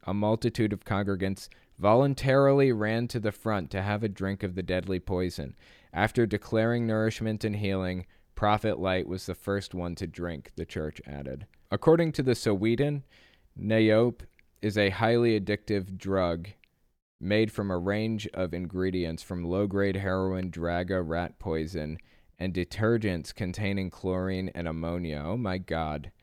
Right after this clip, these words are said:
Many critics of the pastor, however, were not amused with Moniecki's public antics and challenged him to demonstrate the power of God more constructively. Well, that's something.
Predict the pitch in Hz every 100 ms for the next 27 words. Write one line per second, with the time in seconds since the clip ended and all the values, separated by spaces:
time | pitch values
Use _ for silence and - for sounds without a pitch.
0 | _ _ _ 101 131 143 - 143 135 -
1 | 127 113 - 113 113 110 107 107 104 101
2 | 101 95 95 95 110 117 101 107 104 101
3 | 92 82 95 87 90 - _ _ _ _
4 | - 101 101 98 98 101 92 87 - 104
5 | 95 98 - 90 92 90 87 - - -
6 | _ 78 90 104 107 113 104 117 107 98
7 | 82 95 101 95 - 95 - - 92 92
8 | 90 85 92 87 87 87 90 - 90 -
9 | 95 87 - 73 73 71 80 - _ _
10 | - 85 107 101 101 - 82 76 76 80